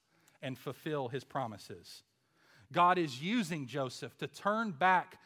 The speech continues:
the effects of the fall and accomplish in part his promises to Abraham. He stacks the odds against himself. That's what God does in this chapter. And demonstrates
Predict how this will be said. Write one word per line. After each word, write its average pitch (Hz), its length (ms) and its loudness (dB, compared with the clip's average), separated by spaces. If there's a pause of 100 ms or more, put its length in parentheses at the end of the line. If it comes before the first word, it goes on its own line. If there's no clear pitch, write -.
(160)
the 160 160 -2
effects - 680 -4 (220)
of 156 140 -2
the 151 80 -6
fall 131 640 0 (300)
and 175 140 0
accomplish 196 680 2
in 240 200 -2
part 208 400 4
his 175 140 -4
promises 160 560 -4
to 160 140 -8
Abraham. 135 480 -6
He 165 220 -6 (300)
stacks - 520 4
the 233 180 2
odds 220 300 8
against 175 360 0
himself. 120 580 -6 (160)
That's 240 220 2
what 175 160 -2
God 156 240 4
does 139 220 -2
in 131 80 -6
this 120 140 -6
chapter. 131 500 -6 (1600)
And 160 220 -2
demonstrates 220 840 2